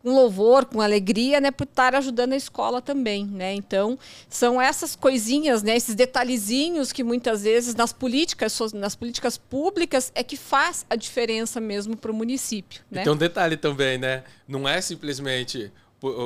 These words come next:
Speaker 2: usar um exemplo, "Ah, está na escola, está fazendo, é, tá ajudando ali, auxiliando na zeladoria da escola." Então não é simplesmente, "Ah, é a prefeitura que tá fazendo." Não,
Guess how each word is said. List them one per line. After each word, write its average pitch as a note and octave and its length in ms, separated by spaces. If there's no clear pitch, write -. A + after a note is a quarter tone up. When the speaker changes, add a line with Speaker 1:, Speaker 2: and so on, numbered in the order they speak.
Speaker 2:
usar B2 240
um C3 160
exemplo, B2 500
"Ah, C3 420
está - 240
na C3+ 140
escola, B2+ 560
está A2 180
fazendo, A#2+ 480
é, A2+ 280
tá A#2 120
ajudando A#2 580
ali, A2 360
auxiliando A2 560
na A2+ 60
zeladoria A2+ 560
da A2 100
escola." G#2 420
Então C#3+ 140
não D#3 120
é F3 120
simplesmente, C3+ 680
"Ah, D#3 320
é C#3+ 80
a C#3 60
prefeitura C#3 600
que - 120
tá A#2+ 100
fazendo." A#2 500
Não, F3+ 300